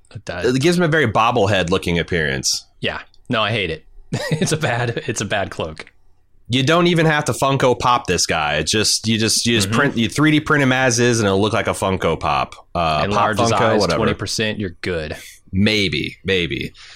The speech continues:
Speaker 2: Um,
Speaker 1: <laughs> Here's the
Speaker 2: like,
Speaker 1: thing I
Speaker 2: it
Speaker 1: noticed about the scene. Daemon doesn't say
Speaker 2: Yeah.
Speaker 1: a word. Again,
Speaker 2: He
Speaker 1: th-, this
Speaker 2: does
Speaker 1: is a
Speaker 2: that
Speaker 1: lot
Speaker 2: a
Speaker 1: like
Speaker 2: lot,
Speaker 1: the one at
Speaker 2: yeah.
Speaker 1: the Stepstones where, you know, he
Speaker 2: Mm-hmm.
Speaker 1: gets off his dragon, he gets the message, he beats the messenger, and then he goes and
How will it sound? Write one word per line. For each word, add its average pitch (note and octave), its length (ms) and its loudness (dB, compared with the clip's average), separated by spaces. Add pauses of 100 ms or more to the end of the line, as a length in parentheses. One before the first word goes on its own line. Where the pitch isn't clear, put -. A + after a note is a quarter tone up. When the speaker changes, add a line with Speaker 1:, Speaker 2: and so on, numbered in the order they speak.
(280)
Speaker 2:
Um, F#2+ 720 0 (240)
Speaker 1:
<laughs> - 320 -16
Here's A3 160 2
the B3 60 4
Speaker 2:
like, C4 120 4
Speaker 1:
thing F#3+ 140 2
I E3+ 120 2
Speaker 2:
it G3 60 0
Speaker 1:
noticed C3 340 2
about G2+ 220 -2
the F#2+ 80 -6
scene. G#2 360 -2
Daemon G#3+ 260 0
doesn't E3+ 180 -2
say - 120 0
Speaker 2:
Yeah. F#3 140 4
Speaker 1:
a E3 40 2
word. F#2 320 -2 (1400)
Again, A#2 480 -2 (100)
Speaker 2:
He - 100 -4
Speaker 1:
th-, C#3 140 2
this D3 100 4
Speaker 2:
does G#3 100 4
Speaker 1:
is - 40 2
a - 60 4
Speaker 2:
that A2+ 80 4
Speaker 1:
lot G#2+ 60 4
Speaker 2:
a G2+ 40 4
Speaker 1:
like G2 140 4
Speaker 2:
lot, B2 180 4
Speaker 1:
the - 60 0
one - 140 2
at - 40 2
Speaker 2:
yeah. B2 60 2
Speaker 1:
the G2+ 80 2
Stepstones F#2 720 -2
where, G2 260 0
you G2+ 120 -2
know, G2+ 140 2
he A2 120 2
Speaker 2:
Mm-hmm. B2 200 2
Speaker 1:
gets F#2+ 200 -4
off F#2+ 160 -2
his F#2+ 100 -6
dragon, D#3+ 380 0
he B2+ 60 -2
gets G#2 180 -4
the A2 80 -2
message, A#2 400 -2
he G#2 80 -4
beats G#2 280 -4
the A2 80 -4
messenger, G2 540 -2
and F2+ 100 -2
then F2 80 -4
he F2 80 -4
goes F2 300 -6
and E2 220 -10